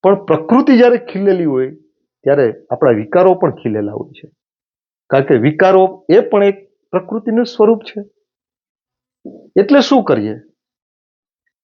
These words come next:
એટલે વિકારો અંદર છે એને સમન કરવું છે. એટલે આપણા શાસ્ત્રકારોએ વૈજ્ઞાનિક પદ્ધતિ આપી,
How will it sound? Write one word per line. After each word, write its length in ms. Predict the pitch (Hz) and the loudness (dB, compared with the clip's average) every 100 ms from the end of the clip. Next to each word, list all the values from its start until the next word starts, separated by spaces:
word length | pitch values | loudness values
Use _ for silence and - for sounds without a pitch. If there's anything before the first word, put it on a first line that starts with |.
| _ _ | _ _
એટલે 520 | 151 156 202 208 - _ _ _ _ _ _ | 0 4 4 4 0 _ _ _ _ _ _
વિકારો 500 | 110 127 - 185 214 | -10 -8 -2 2 4
અંદર 320 | 190 170 185 | 2 2 0
છે 180 | 190 - | 0 -2
એને 180 | 170 185 | 0 0
સમન 540 | 170 - 156 196 226 | -4 -2 0 2 0
કરવું 300 | 208 151 127 | 0 -2 -4
છે. 140 | 110 120 | -6 -10
એટલે 220 | 117 147 - _ | -6 -8 -8 _
આપણા 220 | 123 190 | -8 -4
શાસ્ત્રકારોએ 720 | 190 175 165 196 175 170 190 | -2 -4 -4 -6 0 2 4
વૈજ્ઞાનિક 720 | 156 104 139 160 202 202 202 - | 4 2 0 2 2 2 0 -4
પદ્ધતિ 480 | 139 110 160 160 123 | -6 -2 -2 0 -2
આપી, 280 | 110 - | -2 -10